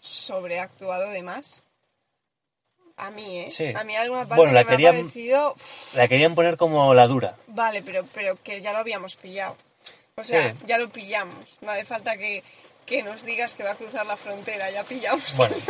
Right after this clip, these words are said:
Speaker 1: mexicana, ¿sabes? Pues eso, lo mismo. Yo ya pillo que la dura es Sarah
Speaker 2: Es la
Speaker 1: Connor.
Speaker 2: dura.
Speaker 1: No necesito que me lo repitan diecisiete mil
Speaker 2: Vale.
Speaker 1: veces.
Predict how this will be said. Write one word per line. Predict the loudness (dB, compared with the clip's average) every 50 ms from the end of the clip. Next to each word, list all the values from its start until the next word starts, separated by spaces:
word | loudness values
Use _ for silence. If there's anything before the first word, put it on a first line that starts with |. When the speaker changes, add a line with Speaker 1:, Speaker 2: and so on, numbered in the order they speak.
| 0 0
Speaker 1:
mexicana, | -2 -2 -4 -4 -4 -6 2 2 2 2 2 -2 -2 -2 -2 -2 -2 -6 -12 -20 -6 2
¿sabes? | 4 4 4 4 0 0 0 -8 -20 -20 _ -12 -6 -2 2 6 8 8 8 8 4 -2 0
Pues | 2 2 4 4 6
eso, | 4 4 4 4 -2 -8 -8 -6 -2
lo | 0 2 2
mismo. | 4 2 2 2 0 -2 -4 -8 -8 -8 -8 -8 -8 -10 -10 -14 -6
Yo | -2 2 4
ya | 6 4 4
pillo | 2 0 -2 2 4 4 4
que | 4 4
la | 2 2 0
dura | -2 2 2 2
es | 2 2 -2 -6 -4
Sarah | -2 0 0 2 0
Speaker 2:
Es | 0 2
la | 2 2
Speaker 1:
Connor. | 4 4 4 2 0
Speaker 2:
dura. | -6 -12 -16 -20 -20 -20 -20 -18 -12
Speaker 1:
No | 0 4 6 8
necesito | 8 8 8 6 4 -2 -8 -6 -4
que | -4
me | -2
lo | -2 -4
repitan | -4 -6 -8 -8 -10 2 2 2 4 4
diecisiete | 0 -4 -6 -6 -8 -6
mil | 2 4
Speaker 2:
Vale. | 4 4 4 2 -4 -4
Speaker 1:
veces. | -2 -4 -4 -4 -10 -14 -14 -16